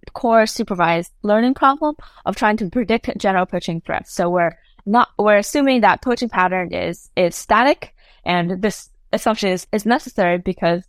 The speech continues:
most parts have very, very little data. So, um, we can barely even estimate what general poaching patterns are like, let alone, um, understand how poachers are changing in response to ranger behavior.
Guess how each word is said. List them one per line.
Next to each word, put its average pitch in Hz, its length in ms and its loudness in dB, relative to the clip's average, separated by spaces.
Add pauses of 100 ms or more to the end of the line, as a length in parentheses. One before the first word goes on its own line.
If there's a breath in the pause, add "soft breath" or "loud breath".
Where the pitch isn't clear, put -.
(220)
most 208 240 0
parts 196 280 0
have 190 280 -2
very, 202 260 2
very 185 240 0
little 165 300 -4
data. 220 420 0
So, 175 360 0 (280)
um, 190 120 2
we 190 60 -2
can 202 160 0
barely 247 360 4
even 208 160 -2
estimate 180 540 -2
what 170 280 -2
general 170 440 0
poaching 180 260 -6
patterns 160 320 -4
are 165 120 0
like, 214 280 0
let 196 220 0
alone, 170 420 0 (380 soft breath)
um, 175 200 -2
understand 180 540 0
how 170 160 2
poachers - 400 -4
are 165 280 0
changing 202 520 -2
in 165 80 -4
response 175 460 -4
to 269 80 0
ranger 262 240 2
behavior. 302 640 2